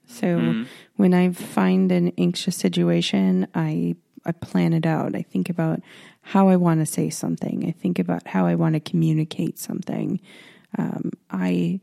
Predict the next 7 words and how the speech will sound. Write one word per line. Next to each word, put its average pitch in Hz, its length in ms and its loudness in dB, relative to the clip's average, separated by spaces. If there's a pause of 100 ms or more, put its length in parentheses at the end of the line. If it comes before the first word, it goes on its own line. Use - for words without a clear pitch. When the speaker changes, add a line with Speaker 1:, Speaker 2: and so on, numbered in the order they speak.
(560)
Speaker 1:
I 208 60 2
get 190 240 2
really 180 540 4
anxious 175 720 2
in, 160 680 2
like, 160 280 -4
new 170 320 6